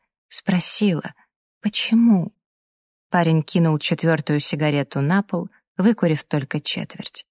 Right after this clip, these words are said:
Сигареты были единственной роскошью, которую он мог себе позволить.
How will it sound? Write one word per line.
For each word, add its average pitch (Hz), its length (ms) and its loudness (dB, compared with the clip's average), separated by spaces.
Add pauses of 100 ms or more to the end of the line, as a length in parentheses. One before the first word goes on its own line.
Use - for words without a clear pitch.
(580)
Сигареты 170 600 0
были 156 220 2
единственной 131 760 0
роскошью, - 540 -6 (240)
которую 139 360 0
он 127 100 0
мог 135 180 -2
себе 117 260 -4
позволить. - 720 -10